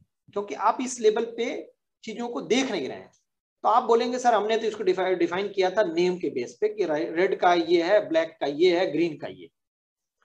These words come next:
तो उस तरह के data को बोलते हैं nominal data। जैसे मैं बोलूं gender को classify कीजिए, male female,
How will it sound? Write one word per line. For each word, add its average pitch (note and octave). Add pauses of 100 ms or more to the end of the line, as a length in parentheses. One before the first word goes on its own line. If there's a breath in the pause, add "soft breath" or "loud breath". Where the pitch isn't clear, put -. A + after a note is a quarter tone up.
(120)
तो A#3+
उस -
तरह G#3+
के G#3
data F#3+
को F#3
बोलते D#3+
हैं D3+
nominal A#2+
data। F2 (400)
जैसे G#3+
मैं A#3+
बोलूं G#3+
gender F#3+
को F3
classify A2+
कीजिए, -
male B3+
female, G3